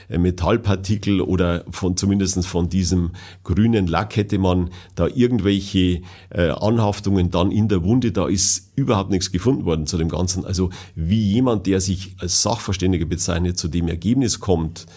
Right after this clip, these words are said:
oder kommen kann, dass das auch auf diese Weise erfolgen hätte können. Das ist für mich komplett widersinnig.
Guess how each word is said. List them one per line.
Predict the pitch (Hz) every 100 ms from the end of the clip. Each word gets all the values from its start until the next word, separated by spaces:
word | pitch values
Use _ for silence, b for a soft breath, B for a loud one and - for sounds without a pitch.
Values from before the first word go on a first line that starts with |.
| B B B
oder | 82
kommen | 78 - 107 95
kann, | 85 95 135 107 B B
dass | 85 85
das | 92 -
auch | 104 104
auf | 87
diese | - 127 120
Weise | 92 87 87
erfolgen | 82 82 82
hätte | 80 82
können. | 87 82
Das | 80 85
ist | 90 -
für | 87
mich | 85 -
komplett | 90 82 110 117
widersinnig. | 110 113 92 82 76 -